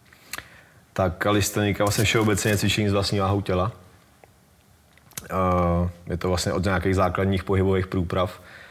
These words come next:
jako jsou kliky, schyby, eh, dřepy, kliky na bradlech, až vlastně, eh, později se dostáváme k nějakým jako gymnastickým,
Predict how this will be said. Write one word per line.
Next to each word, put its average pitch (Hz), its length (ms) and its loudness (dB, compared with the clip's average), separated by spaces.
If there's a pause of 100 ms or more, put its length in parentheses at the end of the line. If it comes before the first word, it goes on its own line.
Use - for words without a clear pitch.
(180)
jako 90 280 -2
jsou 87 600 2
kliky, 87 640 0
schyby, 87 640 -2 (640)
eh, - 40 -18 (360)
dřepy, 85 540 0
kliky 90 300 0
na 87 100 0
bradlech, 90 560 0
až 90 200 -4
vlastně, 95 340 0 (600)
eh, - 20 -4 (180)
později 92 360 2
se 90 120 -2
dostáváme 92 440 0
k 87 80 -6
nějakým 90 280 0
jako 92 160 0
gymnastickým, 95 680 0